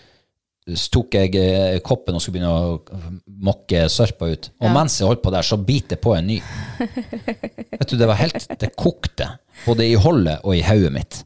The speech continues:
Speaker 2: Ja.
Speaker 1: Så jeg fikk jo fisk på fisk på fisk på fisk. Og, eh, teltnaboen var jo også kommet ut. Han satt jo en, eh, tyve meter bort for meg igjen.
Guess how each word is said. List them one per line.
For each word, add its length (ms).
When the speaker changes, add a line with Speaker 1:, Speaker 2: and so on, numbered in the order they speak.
Speaker 2:
Ja. 160
Speaker 1:
Så 200
jeg 380
fikk 300
jo 100
fisk 440
på 120
fisk 380
på 100
fisk 240
på 100
fisk. 360
Og, 480
eh, 560
teltnaboen 640
var 100
jo 80
også 160
kommet 240
ut. 80
Han 80
satt 240
jo 80
en, 160
eh, 160
tyve 220
meter 240
bort 140
for 80
meg 200
igjen. 160